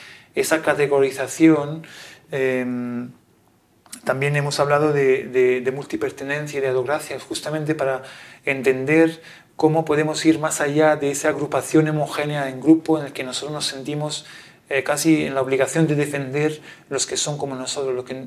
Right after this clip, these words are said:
lo que pertenece a nuestro propio grupo, ¿no? Ir un poco más allá, ¿no? Y en esto nos basamos también en algunas cosas que hemos conocido también, eh, de primera mano, ¿no? Las dificultades, por ejemplo, que, que tienen los ayuntamientos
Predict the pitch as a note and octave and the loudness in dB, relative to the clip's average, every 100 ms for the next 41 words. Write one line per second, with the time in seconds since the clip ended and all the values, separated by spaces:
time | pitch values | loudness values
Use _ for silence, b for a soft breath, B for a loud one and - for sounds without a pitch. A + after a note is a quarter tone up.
0 | G3 C3 C3 - C3 D3 C3+ C#3 C3 - | -8 -6 -4 -2 -4 -4 -10 -10 -10 -10
1 | C3+ B2+ A#2+ A#2+ A#2+ A#2+ B2 B B D#3+ | -8 -4 -4 -4 -8 -12 -20 B B 6
2 | D#3+ D#3+ D#3 D3+ D3+ D3 C3+ C3 C3 B2 | 6 6 2 4 4 6 4 2 -2 -6
3 | A#2 B2 A#2+ A#2 A2 A#2+ - B B B | -6 -4 -4 -4 -8 -14 -20 B B B
4 | B B D3 D3 F#3 G#3 F#3 E3+ D#3 F3 | B B 2 4 4 6 4 6 4 4
5 | F3 - D#3 D#3+ F3 F3 E3 C#3 C3 D#3 | 2 0 0 2 2 0 -2 -4 -2 -2
6 | D#3+ - D#3+ E3 D#3+ D3 C3+ C3+ C#3+ D#3 | -2 0 -2 -2 -4 0 2 0 -2 -4
7 | - C#3+ - E3+ E3 D#3 B2+ D3 C#3+ C3 | -4 -4 0 4 4 4 -2 -4 -6 -8
8 | - C#3+ C3 B2+ D3 D3 D3 C#3 D#3 D#3 | -10 -10 -4 -4 -2 -2 -2 0 -2 -4
9 | D3 D#3+ D3 B2+ C3+ - D#3+ C#3+ E3 D#3+ | -4 -2 0 0 -4 -4 -4 -2 2 2
10 | - C#3+ - D3 D3 C#3+ C3+ B B B | 0 -6 -4 -6 -4 0 -2 B B B
11 | C3+ - D#3 D3+ C#3 C3+ C#3 C#3 C3+ D3+ | -8 -4 -2 -2 -2 0 0 0 -2 0
12 | D#3+ D#3 D3+ D#3+ | -2 -2 -2 -4